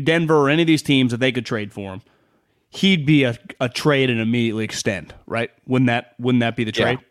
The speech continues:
Speaker 1: If
Speaker 2: Yeah, and part of agreeing, part of them acquiring would be understanding that Derek would sign the contract that they want, that they're willing to, they can agree to a contract, right?
Speaker 1: Exactly what happened to Khalil Mack, right? When they gave all those picks,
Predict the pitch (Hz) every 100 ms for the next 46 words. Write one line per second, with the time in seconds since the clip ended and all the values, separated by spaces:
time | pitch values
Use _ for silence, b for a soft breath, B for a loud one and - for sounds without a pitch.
0 | _ 123 123 117 135 - 180 160 131 104
1 | 120 143 139 135 127 117 - b b b
2 | - 185 151 131 131 127 - 156 139 120
3 | 110 104 107 120 98 120 117 110 - _
4 | 135 127 - 139 120 110 92 120 110 -
5 | 95 - 107 98 98 101 95 104 92 -
6 | 98 - 95 90 98 110 117 120 110 113
7 | 104 101 98 95 - 120 123 104 101 92
8 | - - - - - 107 - - 143 -
9 | 135 131 151 151 139 127 120 107 110 117
10 | 104 90 80 85 101 104 107 107 110 113
11 | 104 113 123 131 131 - 113 107 -